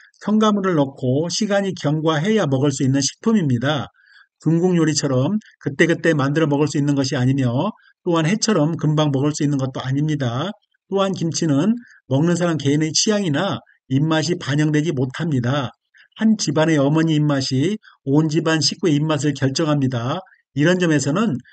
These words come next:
중국 음식의 권위적인 모습과 동일하다고 할 수 있습니다. 일본의 회나 서구의 스테이크처럼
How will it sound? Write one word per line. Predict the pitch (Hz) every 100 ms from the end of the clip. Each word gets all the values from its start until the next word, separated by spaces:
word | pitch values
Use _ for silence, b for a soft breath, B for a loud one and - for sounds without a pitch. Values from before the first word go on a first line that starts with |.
| B _
중국 | - 175 180
음식의 | 165 156 165 165
권위적인 | 160 143 160 165 160
모습과 | 143 135 - 143
동일하다고 | 135 151 151 143 135
할 | 135 185
수 | 170
있습니다. | 139 - 147 127 143 135 - _ b b -
일본의 | 143 170 170 170 165
회나 | 220 156 135 208 - b b
서구의 | - 202 202 185
스테이크처럼 | - - 233 233 233 143 175 185